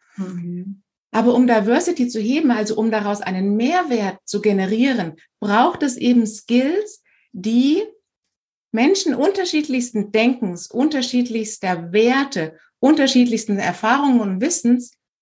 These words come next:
Speaker 2: zusammenbringen. Und da braucht's genau wieder diese weiblichen Kompetenzen, die wir haben, nämlich integrativ zu kommunika-, äh, kommunizieren,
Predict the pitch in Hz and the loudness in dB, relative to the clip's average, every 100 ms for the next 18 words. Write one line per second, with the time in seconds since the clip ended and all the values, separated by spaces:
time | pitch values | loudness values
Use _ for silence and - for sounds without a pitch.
0 | _ - 214 196 233 277 233 214 170 151 | _ -8 -4 0 2 2 2 -2 -12 -12
1 | 147 - _ _ _ _ _ - 226 214 | -14 -18 _ _ _ _ _ -4 -2 -4
2 | - _ _ - 233 240 254 381 381 277 | -12 _ _ 0 0 2 2 2 0 0
3 | 262 277 330 285 277 254 240 220 226 294 | 0 2 0 -2 -2 0 -2 0 0 0
4 | 277 254 247 240 240 254 330 - 240 220 | -4 -4 -2 -4 -4 -4 -4 -2 -2 -2
5 | 190 190 180 214 226 233 180 202 247 - | -6 -8 -6 -4 -4 -2 -2 -2 -4 -8
6 | _ _ _ _ _ - 208 214 240 - | _ _ _ _ _ -8 0 2 2 0
7 | 233 302 277 247 220 214 233 233 - 208 | 0 0 0 -6 -8 -4 -6 -4 -10 -4
8 | 208 196 190 190 180 185 180 202 196 190 | -2 -2 -4 -8 -8 -6 -4 2 4 4
9 | 185 - 247 233 165 | 0 2 4 4 0